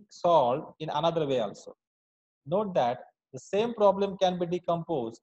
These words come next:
into subtasks in another way. Now you can see here, uh, uh, the four subtasks are find out here, same to the previous problem, and then how they are integrated. Initially,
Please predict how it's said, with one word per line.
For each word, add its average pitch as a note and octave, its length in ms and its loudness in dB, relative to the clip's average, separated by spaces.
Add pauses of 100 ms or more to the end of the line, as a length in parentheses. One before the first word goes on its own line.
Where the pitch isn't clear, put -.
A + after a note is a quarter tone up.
(140)
into D#3+ 340 -4
subtasks E3+ 640 0 (140)
in C#3+ 80 -8
another D3+ 420 -2
way. F#2+ 160 -10 (580)
Now D#3+ 80 -2
you F#3+ 120 -2
can G#3 180 -2
see A3+ 180 -6
here, C#3 240 2 (460)
uh, D3 420 4
uh, C3+ 540 0 (720)
the B2+ 80 -8 (120)
four G3 220 2
subtasks F3 560 2 (100)
are D#3 300 2
find C#3+ 220 -2
out C#3+ 220 0
here, A#2+ 280 -4 (920)
same D#3 240 0 (320)
to C3 60 -6
the C3 140 4
previous C3+ 340 2
problem, B2 480 -2 (400)
and E3+ 140 -2
then F#3+ 100 2
how G#3 320 2
they G#3+ 140 0
are G3+ 120 6
integrated. E3+ 680 0 (180)
Initially, F#3 640 -2